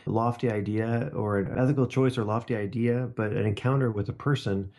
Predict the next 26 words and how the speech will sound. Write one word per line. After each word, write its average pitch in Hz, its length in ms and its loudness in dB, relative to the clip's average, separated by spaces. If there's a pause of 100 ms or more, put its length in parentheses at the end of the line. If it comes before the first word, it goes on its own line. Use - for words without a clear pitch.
(220)
which 113 220 -2
gives 98 240 0
life 101 360 0
a 104 140 -2
new 117 160 4
horizon 104 540 0
and 95 100 -2
a 90 40 -4
decisive 110 360 -2
direction. 104 480 -2
And 104 120 0
with 160 160 -2
evangelization, 120 720 -2
we 123 120 2
really 139 280 2
are 123 140 4
trying 113 280 -4
to 107 80 -8
introduce 104 360 -4
people 101 320 -4
to 104 240 -4
a - 100 -4
person, 92 540 0 (140)
are 101 80 0
we 101 100 4
not? 143 240 2